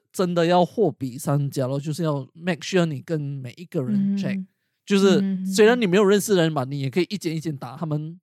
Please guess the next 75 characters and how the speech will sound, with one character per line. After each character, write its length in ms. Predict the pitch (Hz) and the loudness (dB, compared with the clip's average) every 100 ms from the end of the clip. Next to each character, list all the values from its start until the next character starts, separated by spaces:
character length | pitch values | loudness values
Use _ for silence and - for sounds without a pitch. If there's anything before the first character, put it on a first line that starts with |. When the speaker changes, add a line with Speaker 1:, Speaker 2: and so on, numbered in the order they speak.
| _ | _
Speaker 1:
不 140 | 185 170 | -8 -4
介 200 | 165 160 | -2 -2
意 100 | 139 | -4
的 100 | 120 | -6
啦。 180 | 123 - | -14 -12
反 160 | 151 | -12
正 360 | 156 147 147 143 _ _ _ _ _ _ _ - | -6 -6 -6 -12 _ _ _ _ _ _ _ -6
at 80 | |
the 100 | 151 147 | -4 -2
end 240 | 170 165 147 | -2 -4 -6
你 140 | 139 | -6
还 160 | 131 147 | -4 -4
是 140 | - | -2
需 260 | 165 - 147 | -4 -4 -2
要 280 | 147 147 143 | 0 0 -2
这 140 | - 151 | -4 -4
个 80 | |
东 160 | 131 220 | -4 -10
西 100 | 131 | -16
嘛， 160 | 127 - _ _ _ _ | -20 -20 _ _ _ _
就 100 | 165 | 0
是 200 | 160 151 | 2 2
Speaker 2:
对。 100 | 160 | -4
Speaker 1:
你 180 | 160 170 | -6 -2
可 120 | 156 | 0
能 120 | 156 | 0
要 140 | 170 208 | 0 0
比 500 | - 147 135 127 117 | 0 -2 -2 -6 -8
可 100 | - | -10
能 160 | 135 139 | -10 -6
在 100 | 175 | -6
亚 220 | 160 156 | -2 -2
洲 320 | 143 139 139 170 _ _ | -2 -8 -10 -14 _ _
还 140 | - | -4
要 100 | 151 | -4
更 280 | 147 180 156 | 0 -2 -2
努 160 | 131 120 | -4 -2
力 140 | 151 | -2
的 120 | 127 | -2
去 140 | 120 151 | -4 -4
问 300 | 135 139 123 | 0 -2 -4
多 240 | 135 127 | -8 -8
一 80 | 139 | -8
点 120 | 127 117 | -12 -20
哦。 120 | - _ _ | -20 _ _
Speaker 2:
没 120 | 226 | -2
有 100 | 196 | 0
错， 240 | 175 185 160 165 | 2 -2 -2 -6
没 60 | |
有 100 | 160 | -8
错。 140 | 160 156 165 | -8 -10 -8
嗯 180 | 185 165 | -4 -2
哼， 0 | |
哼， 220 | 165 160 | -2 -4
哼。 340 | 160 156 165 175 | -6 -8 -10 -8
Speaker 1:
嗯。 220 | 180 135 | -6 -6
Speaker 2:
哎， 160 | 190 294 | -6 -10
这 140 | - 349 | -8 -6
个 180 | 302 220 | -4 -4
真 180 | 226 | -4
的， 160 | 226 160 - | -6 -6 -8
哇 180 | 196 170 | -8 -8
哦， 180 | 135 175 214 | -10 -16 -20
我 160 | 185 160 160 160 | -18 -18 -20 -18
没 120 | 156 | -12
有 100 | 170 | -10
想 180 | - 143 | -10 -8
到 140 | 147 | -8
是 140 | 151 | -10
这 120 | 156 143 | -10 -10
样 100 | 131 | -10
子 80 | - | -12
运 200 | 135 127 | -12 -12
作 220 | 139 | -12
的。 100 | 101 | -12